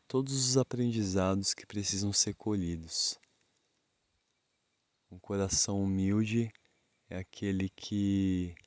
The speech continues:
aceita aprender, é aquele que aceita apoio, é aquele que se inclina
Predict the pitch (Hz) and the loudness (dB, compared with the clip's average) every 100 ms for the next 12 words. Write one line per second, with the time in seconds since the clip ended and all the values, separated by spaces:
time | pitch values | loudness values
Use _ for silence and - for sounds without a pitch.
0 | - _ - 95 - - 104 101 - 98 | -20 _ -10 -2 0 2 2 0 -2 -2
1 | - 104 107 98 85 80 - - _ _ | -2 -2 0 0 -2 -4 -10 -18 _ _
2 | _ _ _ _ _ _ _ _ _ _ | _ _ _ _ _ _ _ _ _ _
3 | 87 85 - 98 90 - - 92 - - | -16 -16 -6 -4 -4 -6 -6 -2 0 2
4 | 95 90 - 87 82 _ 101 104 107 107 | 0 -4 -4 -8 -8 _ -2 2 2 0
5 | 104 _ _ _ _ _ _ _ _ _ | -4 _ _ _ _ _ _ _ _ _
6 | 85 90 - 98 92 92 - 98 90 87 | -14 -14 -10 -4 -2 -4 -6 -6 -4 -2
7 | 85 82 - - - - 101 92 - 98 | -4 -8 -18 -10 -4 -2 -2 -6 -6 0
8 | 98 98 101 98 | 2 2 0 -2